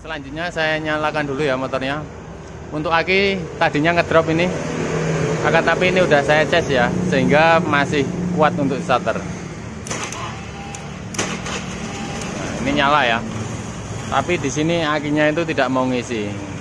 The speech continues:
Dan nanti kalau ini tidak diperbaiki masalahnya ya, nanti setelah dicas akinya itu ngedrop lagi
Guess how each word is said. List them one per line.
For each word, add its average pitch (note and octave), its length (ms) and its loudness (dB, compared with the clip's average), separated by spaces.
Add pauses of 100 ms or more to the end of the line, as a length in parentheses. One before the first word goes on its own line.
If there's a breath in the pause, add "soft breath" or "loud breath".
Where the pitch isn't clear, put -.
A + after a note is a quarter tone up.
(800)
Dan C3 160 2
nanti D#3+ 320 2
kalau D3 320 4
ini C#3+ 400 -2
tidak B2 400 -2
diperbaiki B2 560 -2
masalahnya B2+ 560 -2
ya, A#2 160 0
nanti C#3 480 -4
setelah C3+ 320 -2
dicas B2 640 -4
akinya B2+ 400 -2
itu C#3+ 160 -4
ngedrop B2 320 0
lagi C#3 400 0